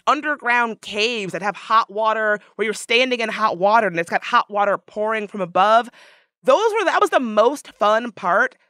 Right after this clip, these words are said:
by a wide margin. It doesn't photograph well on Instagram, and you almost never see them on Instagram. So I got the, like, picture of me and the iconic thing that everybody recognizes, but the thing that I spent the most time in and that I appreciated the most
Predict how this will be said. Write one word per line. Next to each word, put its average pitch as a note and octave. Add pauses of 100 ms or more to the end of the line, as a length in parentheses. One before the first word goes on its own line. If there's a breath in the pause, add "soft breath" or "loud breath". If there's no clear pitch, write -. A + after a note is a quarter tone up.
(160)
by A3
a F#3
wide A3
margin. G3+ (300 soft breath)
It A#3
doesn't D#4
photograph F#3+
well F#3+
on F#3+
Instagram, G3
and B3+
you C#4+
almost D4+
never D#4+
see D4+
them A3
on -
Instagram. D#3
So A#3+ (340 soft breath)
I C#4
got E4+
the, E4+
like, C#4+ (180 soft breath)
picture D#4+
of A#3
me G#3
and G#3+
the G#3
iconic G#3+
thing A3
that F3+
everybody G3
recognizes, F3 (300 loud breath)
but D4
the C#4
thing D4
that C#4+
I C4
spent A#3+
the A#3+
most G#3+
time G#3+
in F#3+
and F#3+
that F3
I F3
appreciated G3+
the F3+
most A#3+